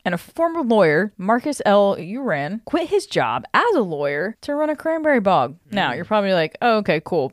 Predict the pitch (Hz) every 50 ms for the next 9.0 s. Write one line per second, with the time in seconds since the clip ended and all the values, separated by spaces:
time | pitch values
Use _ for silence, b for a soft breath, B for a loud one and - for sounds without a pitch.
0 | - 180 - 190 196 180 - 196 185 180 170 165 170 160 156 165 156 151 160 156
1 | 165 156 - b b b b b b b _ - 185 190 233 254 233 202 170 151
2 | 123 - _ _ - 220 254 311 - 330 302 240 269 311 320 269 190 151 139 156
3 | 160 165 170 190 202 196 - 208 185 170 - - 285 294 311 320 339 339 - 339
4 | 302 220 185 165 156 165 170 170 170 - - - - - 220 233 247 262 233 190
5 | 156 147 - 180 170 170 170 - - - - 262 294 277 214 170 131 120 135 147
6 | 139 - 160 - 160 160 - 233 233 220 185 175 170 165 160 - - - - 185
7 | 190 190 185 170 175 175 170 175 165 - 180 175 160 160 160 175 - _ - -
8 | 208 196 190 185 180 160 - 151 156 151 139 127 127 151 202 214 160 127 -